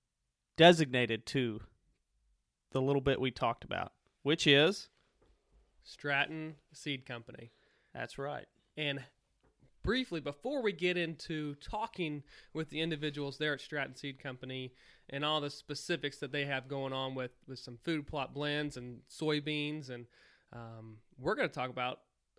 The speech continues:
Speaker 2: basically our thoughts and how we implement food plots into property management and the right layouts on farms. I think we, I know we've talked about it before, Adam, how, you know,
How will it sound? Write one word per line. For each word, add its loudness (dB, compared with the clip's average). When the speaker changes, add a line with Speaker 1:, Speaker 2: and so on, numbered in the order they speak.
Speaker 2:
basically -2
our 0
thoughts -8
and -8
how -2
we -4
implement -4
food -2
plots -10
into -4
property -8
management -4
and -8
the -8
right -4
layouts -4
on -6
farms. -12
I -12
think -6
we, 0
I 4
know 2
we've -2
talked -4
about -6
it -14
before, -8
Adam, -4
how, -6
you -4
know, -4